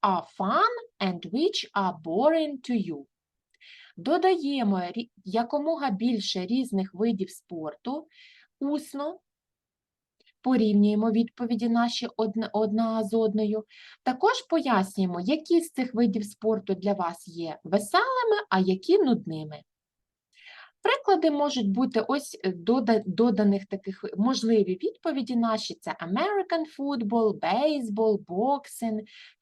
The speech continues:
handball, motor racing, rugby, skiing, squash, table tennis. Можна здійснити пошукову роботу, дізнатися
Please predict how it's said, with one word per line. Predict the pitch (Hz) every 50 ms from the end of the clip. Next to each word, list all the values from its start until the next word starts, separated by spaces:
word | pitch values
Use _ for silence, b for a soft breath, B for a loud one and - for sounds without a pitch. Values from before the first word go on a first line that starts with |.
| - -
handball, | 208 208 226 262 277 262 226 196 190 214 220 214 202 190 180 156
motor | 151 151 196 269 262 - 302 277 247
racing, | 220 220 226 226 233 233 226 226 - - 208 196 190 170
rugby, | 151 151 156 180 208 233 233 208 202 185 214 214 214 202
skiing, | - - - _ - - 160 190 233 254 247 233 220 208 196 190
squash, | 190 190 - - - - 156 - 156 170 214 254 269 247 240 - - - - -
table | - 214 269 302 262 196 175 165 - -
tennis. | - 156 175 208 240 254 240 226 214 208 208 - - - _ _ _ _ _ _ b b b b b b b b b
Можна | 202 226 214 196 202 208 196
здійснити | 190 220 226 - - 208 202 202 196
пошукову | 190 - - 220 220 - 226 220 - 196 185 170 165 160 156
роботу, | 156 151 _ - 147 156 202 214 339 370 392 b b b b b b -
дізнатися | 170 226 226 240 262 262 254 262 311 311 - 466